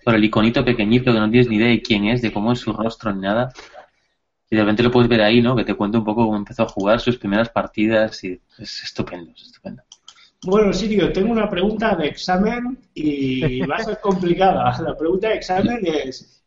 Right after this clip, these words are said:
Speaker 2: sí, estuviste aquí, te pareció bien, te fuiste con buena impresión,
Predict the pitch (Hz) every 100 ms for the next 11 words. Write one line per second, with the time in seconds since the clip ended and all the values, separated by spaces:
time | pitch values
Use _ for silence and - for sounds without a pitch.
0 | _ - 160 202 185 151 165 170 147 190
1 | 226 220 208 165 156 139 - 170 175 202
2 | 208 160 143 - 160 165 165 156 160 160
3 | 160 175 170 233 240